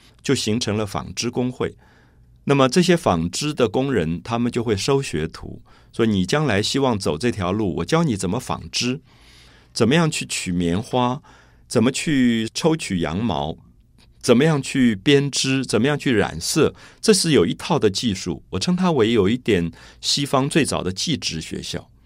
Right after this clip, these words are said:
可这个技职学校是透过工会的组织，由职业的工人来带领年轻的学徒，它是所谓的师徒制，所以我们叫做 atelier，啊，拉丁文的 atelier 其实也就是英文的 studio，就是工作室。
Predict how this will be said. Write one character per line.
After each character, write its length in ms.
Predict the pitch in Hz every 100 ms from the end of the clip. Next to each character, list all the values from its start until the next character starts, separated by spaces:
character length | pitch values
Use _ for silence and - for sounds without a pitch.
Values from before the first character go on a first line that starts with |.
| - - _
可 100 | -
这 120 | 139 220
个 80 |
技 180 | 190 190
职 140 | 147 139
学 200 | 160 117
校 160 | 123
是 160 | 110 120
透 180 | - 123
过 160 | 117
工 240 | 98 143 165
会 180 | 160
的 120 | 101 95
组 260 | - 73
织， 300 | 76 - 127 - - - _ -
由 380 | 107 110 123 - - _ _ -
职 220 | - 165
业 140 | 202
的 80 | 185
工 240 | 127 123
人 220 | 113 78 85
来 160 | 76
带 300 | 92 170 120
领 260 | 85 71 71 - _ _
年 200 | 95 92
轻 140 | -
的 120 | 101 85
学 260 | - 78
徒， 260 | - - - _
它 140 | - 143
是 260 | 156 131 - _ -
所 180 | 90
谓 120 | 98 110
的 100 | 101
师 220 | - -
徒 200 | - 82
制， 240 | - 98 - - -
所 120 | -
以 60 | 135
我 100 | 92
们 120 | 92
叫 120 | 107
做 220 | 98 98
atelier， 640 | - 98 107 110 110 113 82 -
啊， 180 | - - - _
拉 160 | - 131
丁 160 | 139 135
文 140 | 95
的 80 | 90
atelier 560 | 95 104 113 107 95 - - _ -
其 120 | 113
实 140 | 117
也 80 | 95
就 100 | 101
是 120 | 98
英 160 | 110 127
文 120 | 90
的 80 | 85
studio， 560 | - - 131 135 73
就 120 | 82 82
是 80 |
工 240 | - 107 120
作 200 | 104 78
室。 280 | - 92